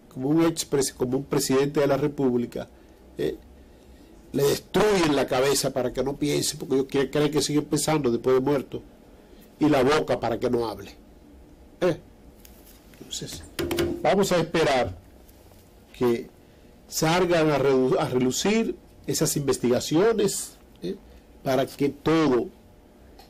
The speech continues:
quede esclarecido con relación a este crimen. Se dice,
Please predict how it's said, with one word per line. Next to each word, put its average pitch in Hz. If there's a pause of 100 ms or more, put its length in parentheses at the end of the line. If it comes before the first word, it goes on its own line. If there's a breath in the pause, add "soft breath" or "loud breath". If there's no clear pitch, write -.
(120)
quede 139
esclarecido 127
con 127
relación 127
a 117
este 120
crimen. 107 (340 loud breath)
Se 165
dice, 202